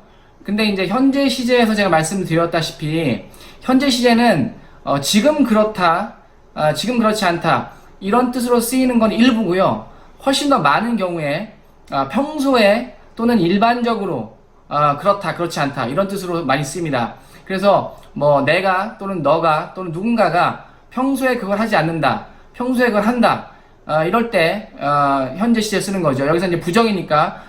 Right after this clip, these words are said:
평소에 그걸 하지 않는다. 예를 들어서 뭐 아침을 먹지 않는다든지, 뭐 토요일 날에는 일 안 한다든지,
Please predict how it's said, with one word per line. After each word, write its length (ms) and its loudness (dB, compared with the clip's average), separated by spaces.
평소에 380 0
그걸 160 0
하지 180 0
않는다. 580 0
예를 140 0
들어서 220 0
뭐 180 2
아침을 320 -2
먹지 260 -2
않는다든지, 1000 -2
뭐 340 0
토요일 240 2
날에는 580 -2
일 160 -2
안 140 2
한다든지, 680 -4